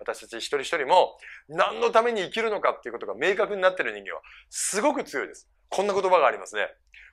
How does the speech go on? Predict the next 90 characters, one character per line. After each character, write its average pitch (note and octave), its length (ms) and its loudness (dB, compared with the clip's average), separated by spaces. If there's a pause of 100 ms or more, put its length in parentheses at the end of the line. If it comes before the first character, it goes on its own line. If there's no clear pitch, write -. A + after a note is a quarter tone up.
「目 D#3 480 0
的 - 400 0
を G3 80 4
知 - 160 -4
っ - 100 -14
て - 120 4
る G3+ 80 0
人 E3 140 -4
間 D3+ 140 -2
に C#3+ 80 -4
は B2 100 0
絶 D#3+ 200 -2
対 F#3 140 4
か E3 100 4
な D#3+ 80 6
わ D3 60 4
な G#2+ 100 2
い」。 - 80 -8 (680)
そ D#3 160 -4
う - 20 -2
で B2+ 80 -8
す - 80 -10
よ G2+ 60 -10
ね。 G#2 180 -2 (240)
同 E3+ 120 -4 (100)
じ F3 100 -2
仕 D#3+ 120 -2
事 F3 200 0
を F3 60 -2
す F3 100 -8
る F3 100 -4
で C#3+ 80 -2
も、 B2+ 360 2 (200)
な A2+ 240 0
ん A#2 80 -8
と A#2 120 -8
な C3+ 320 2
く D#3+ 80 -2
働 C#3 320 2
い C3+ 40 -8
て C#3+ 60 -4
る C3 80 -4
人 G#2 140 -10
と、 A2 240 0 (240)
「俺 A2 200 -6
は C3+ 140 6
こ - 160 -8
の E3+ 120 -2
目 F3+ 180 -4
的 G3 160 -4
の G#3 120 0
た F#3+ 100 -2
め A3+ 100 2
に A3+ 60 0
頑 G3+ 160 4
張 G#3+ 80 6
っ G#3 80 2
て G#3 80 0
る F3 100 0
ん - 20 -2
だ」 B2+ 160 2
っ - 20 -20
て - 80 -14
い G2+ 40 -8
う - 20 -12
人 G2 140 -6
で、 G2+ 160 2 (280)
エ B2 100 -4
ネ G3 120 0
ル C4+ 100 0
ギ F#3 100 -4
ー A#2+ 40 -4
が D#3 120 -6
同 E3 220 -2
じ F4+ 100 0
な F#4+ 80 -2
わ G#4+ 100 2
け A4+ 100 4
が D4+ 100 2
な G2 100 -6
い - 20 -10
で D#2 80 -20
す - 140 -20
よ A#2+ 80 2
ね。 A#2+ 140 4 (240)
人 G3 200 2
生 D#3 140 4
だ G#2 80 0
っ F#3 80 -10
て、 C#3 200 4